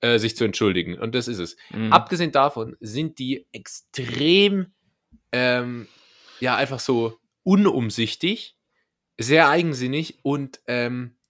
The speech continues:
Speaker 1: auch einfach total unordentlich. Äh, und das betrifft nicht nur auf meine Mitbewohner, auch wenn du einmal mal an den Häusern vorbeiläufst, an den Gärten, das ist einfach alles, ähm, ja, Messi wieder Weltfußballer.
Speaker 2: Hm.
Speaker 1: Und,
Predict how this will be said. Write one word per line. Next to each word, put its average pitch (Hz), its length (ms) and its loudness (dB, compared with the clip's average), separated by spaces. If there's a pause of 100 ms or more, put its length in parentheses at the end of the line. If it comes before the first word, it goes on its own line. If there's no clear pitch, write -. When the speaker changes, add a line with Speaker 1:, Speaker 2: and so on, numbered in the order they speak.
(220)
Speaker 1:
auch - 180 -4
einfach - 240 -8
total - 580 0
unordentlich. 113 720 -4 (440)
Äh, 127 260 6
und 139 240 -4
das 135 100 -8
betrifft - 320 -12
nicht 190 140 -4
nur 185 80 0
auf 143 120 0
meine 139 180 0
Mitbewohner, 113 580 -2
auch 120 140 -6
wenn 151 80 -2
du 135 80 0
einmal 139 160 0
mal 131 160 -4
an 123 80 -6
den 101 160 -6
Häusern 160 300 2
vorbeiläufst, 101 560 -2
an 90 60 -12
den 107 160 -8
Gärten, 123 460 -2 (380)
das - 300 -8
ist - 480 -2
einfach 175 560 0 (120)
alles, 147 520 -2 (500)
ähm, 123 640 -2 (380)
ja, 104 240 -2 (160)
Messi 147 400 0
wieder 143 180 6
Weltfußballer. 110 760 0 (400)
Speaker 2:
Hm. 117 160 -2
Speaker 1:
Und, 135 440 4